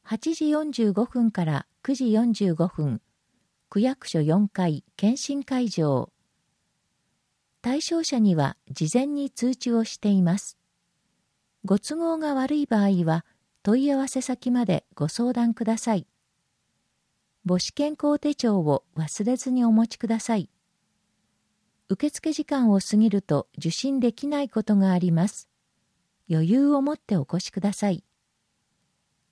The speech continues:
問い合わせ、子ども家庭係。電話、三四一の一一四八。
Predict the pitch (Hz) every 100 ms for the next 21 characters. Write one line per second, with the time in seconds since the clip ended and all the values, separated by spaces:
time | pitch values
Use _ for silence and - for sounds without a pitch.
0 | _ 240 277 262 220 220 - 180 190 _
1 | _ _ 190 202 330 320 285 - 262 254
2 | 240 - 170 123 - _ _ _ _ _
3 | _ - 220 233 214 196 185 _ _ _
4 | _ - 233 311 320 302 202 - 170 -
5 | 208 151 123 _ _ - 175 285 311 302
6 | - 180 180 196 190 - 139